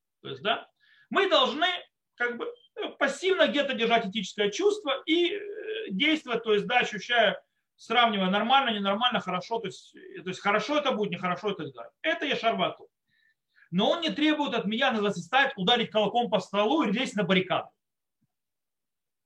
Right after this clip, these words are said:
То есть ради мило-, правосудия, ради справедливости, ради милосердия, то есть, да, и вот именно вот этот момент лезть на баррикады даёт цдака у мишпат.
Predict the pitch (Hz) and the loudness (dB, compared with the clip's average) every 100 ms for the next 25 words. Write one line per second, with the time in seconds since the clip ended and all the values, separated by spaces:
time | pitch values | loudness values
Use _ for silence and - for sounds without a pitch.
0 | _ 165 151 185 262 202 214 190 208 185 | _ -6 2 6 6 6 4 6 6 4
1 | 185 180 202 190 - 339 196 214 175 - | 2 0 2 2 6 8 8 6 4 0
2 | - _ 180 202 180 - 196 190 190 320 | -10 _ 2 4 2 2 4 4 6 6
3 | 277 - - 165 - - 208 220 214 190 | 6 2 -2 -8 -8 4 4 6 4 0
4 | 175 277 302 285 277 277 - _ - 185 | 0 4 4 6 4 2 0 _ -4 -4
5 | 160 202 - - - - 214 - _ - | 0 2 2 0 -12 -14 -14 -14 _ -2
6 | 196 214 294 302 269 220 262 262 214 214 | 0 0 -2 -2 -2 0 0 0 0 0
7 | 247 214 196 240 233 196 190 190 285 349 | 0 0 0 0 0 -2 0 0 4 4
8 | 349 160 185 233 151 170 147 139 - - | 2 -2 0 0 -4 -6 -6 -8 -14 -20